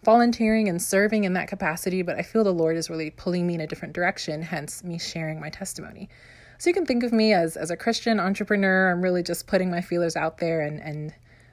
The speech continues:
being obedient, honestly, to the Lord. So that's a little bit about me. In case you don't follow me on social media, you definitely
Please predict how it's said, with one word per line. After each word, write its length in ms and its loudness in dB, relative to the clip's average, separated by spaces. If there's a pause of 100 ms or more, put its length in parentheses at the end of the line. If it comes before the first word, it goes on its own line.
(100)
being 220 4
obedient, 400 0
honestly, 380 -8
to 100 -10
the 60 -10
Lord. 300 -16 (140)
So 400 6 (600)
that's 160 6
a 40 6
little 120 8
bit 180 2
about 340 6
me. 400 2
In 120 -4
case 240 -2
you 60 0
don't 140 -4
follow 220 0
me 80 -2
on 80 -4
social 300 -6
media, 260 -2
you 160 -4
definitely 560 -4